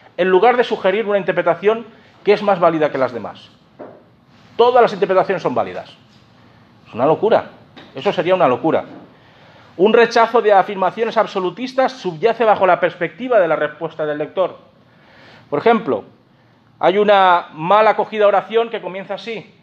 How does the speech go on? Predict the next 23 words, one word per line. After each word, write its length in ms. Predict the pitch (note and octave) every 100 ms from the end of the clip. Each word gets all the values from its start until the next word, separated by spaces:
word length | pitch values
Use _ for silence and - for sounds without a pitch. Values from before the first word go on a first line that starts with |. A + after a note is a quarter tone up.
| _ _ _ _ _ -
"El 100 | C#3+
significado 640 | D#3 C#3+ C#3 C#3+ F#3+ F#3+
del 160 | E3 D#3+
texto 460 | G#3 - G3 -
es". 420 | - - - - - _ _ _ _ _ _ _ _ _ - - - - - -
"Este 260 | C4 C#4
versículo 720 | B3+ A3+ - C4+ C4+ C4 B3 E3+
dice 440 | C4 B3+ A#3+ -
esto". 440 | E3+ E3 - G2+ - _ _ _
Mucho 220 | - D3+ F3+
cuidado 300 | D#3+ A#2+ G2+
con 120 | A2+
esto, 280 | F#2+ G#2+ E3+
¿eh? 80 | B3+ - _ _ _ _ _ _ _ _ _ _ _ _ _
Mucho 300 | E3+ B3 A#3
cuidado. 400 | F3 C#3 A2+ F#2 - - _ _ _ _ _ _ _ _ _ _ - _ _
Lo 100 | C3
permisible 640 | C#3+ D3+ D3+ G#3+ G#3 G#3+ B3
es, 260 | - - _ _ _ _ _
"Para 200 | B2+ C3
mí, 320 | C#3 F#3+ A3+ -
este 240 | C#3+ E3+
texto 600 | E3 F#3 D#3+ F#3+ G3+ -